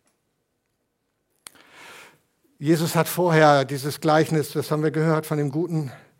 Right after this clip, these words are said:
Hirten erzählt. Und da hat er schon festgestellt, wie der Vater,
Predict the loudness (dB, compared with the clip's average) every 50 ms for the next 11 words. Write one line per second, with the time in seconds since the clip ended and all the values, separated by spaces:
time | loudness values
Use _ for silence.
0 | _ _ _ _ _ _ -2 0 0 0 0 -2 -6 -8 -10 -12 -18 _ _ _
1 | _ _ _ _ _ _ _ _ _ _ _ _ _ _ _ -6 -6 -6 -2 2
2 | 4 4 4 4 2 0 -2 -4 -4 -2 -2 -2 -2 -2 -4 -4 -4 -4 -6 -6
3 | -4 -4 -4 -4 -4 -6 -8 -8 -8 -8 -8 -8 -4 0 2 4 4 2 2 -2
4 | -6 -8 -6 -4 -2 -2 -2 -4 -6 -10 -16 -20 -20 -20 -20 _ _ _ _ _
5 | _ _ _ _ -2 2 2 4 4 2 2 2 2 2 2 0 -2 -6